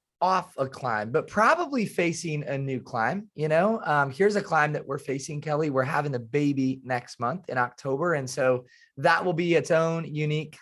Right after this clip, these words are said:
climb. Um, but, you know, I, I sort of have this story of, you know, yeah, the falling off, uh, the climb and, and God really used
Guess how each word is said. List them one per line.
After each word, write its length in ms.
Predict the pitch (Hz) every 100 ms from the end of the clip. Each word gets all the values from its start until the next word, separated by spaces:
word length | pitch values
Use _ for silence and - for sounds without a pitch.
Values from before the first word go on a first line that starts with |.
| -
climb. 440 | 151 139 135 170 170 _ _ _ _ -
Um, 600 | 143 139 135 131 127 - _
but, 400 | 151 151 165 - 185
you 60 |
know, 220 | 185 165
I, 240 | 151 160 180 -
I 240 | 160 165
sort 260 | 156 220 -
of 60 |
have 220 | 202 156 147
this 400 | 151 151 - - - _
story 520 | - - 151 165 170
of, 260 | 143 127 -
you 140 | - 143
know, 200 | 123 127
yeah, 280 | 139 156 120 -
the 280 | 139 127 - -
falling 260 | 165 165 151
off, 320 | 147 160 - _ _ _ _ _ _ _ -
uh, 200 | 147 143
the 160 | 139 151
climb 440 | 165 165 170 170
and, 240 | 123 120 - -
and 340 | 135 123 120 -
God 240 | 147 147
really 220 | 147 147 131
used 500 | 143 143 143 131